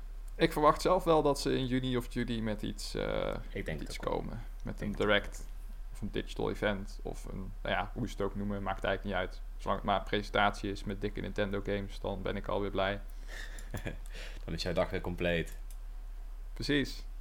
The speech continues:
Speaker 2: Ja, nice. Eh, ja, heel jammer dus dat we niet naar Gamescom gaan. Eh, voor mij, eh, de laatste keer was toch wel echt een hele vette ervaring. Ehm, voor jou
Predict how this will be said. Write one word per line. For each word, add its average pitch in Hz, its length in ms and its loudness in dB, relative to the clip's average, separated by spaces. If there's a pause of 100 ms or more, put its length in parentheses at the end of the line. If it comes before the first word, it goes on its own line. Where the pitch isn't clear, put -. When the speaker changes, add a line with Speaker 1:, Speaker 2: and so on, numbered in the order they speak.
(1400)
Speaker 2:
Ja, 123 120 6
nice. 127 480 6
Eh, 123 460 6
ja, 131 100 8
heel 117 280 8
jammer 135 260 6
dus 123 140 2
dat 131 160 2
we 110 100 -2
niet 123 160 -2
naar 101 120 -4
Gamescom 113 460 0
gaan. 117 500 0
Eh, 85 560 2 (380)
voor - 180 -4
mij, 92 540 4
eh, 82 60 0
de 85 80 0
laatste 95 380 0
keer 95 200 2
was 87 160 -2
toch - 100 -8
wel 87 140 -2
echt - 180 -6
een 92 100 -4
hele 90 260 -2
vette 82 220 -2
ervaring. 76 600 -2 (720)
Ehm, 80 340 0 (400)
voor 98 100 2
jou 90 220 8